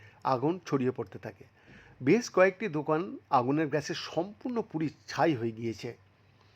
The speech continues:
অগ্নিকাণ্ডের খবর পেয়েই দ্রুত ঘটনাস্থলে আসেন দমকল। কুড়িটি দমকল মিলে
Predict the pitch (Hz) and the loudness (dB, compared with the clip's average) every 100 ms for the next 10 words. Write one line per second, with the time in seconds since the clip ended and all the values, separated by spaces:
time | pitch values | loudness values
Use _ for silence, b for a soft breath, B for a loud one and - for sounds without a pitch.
0 | B B B B B - 160 185 208 220 | B B B B B 4 6 6 6 4
1 | 220 226 160 180 170 160 190 143 135 151 | 2 -2 -2 -2 2 2 2 0 -2 2
2 | 185 139 139 147 156 - 156 143 127 135 | 4 2 0 0 -2 0 4 4 2 -4
3 | 139 135 127 123 156 226 - _ b b | -6 -4 -4 0 0 -2 -10 _ b b
4 | b - 165 196 202 156 147 147 156 139 | b 2 4 4 2 2 2 2 2 2
5 | 131 | 0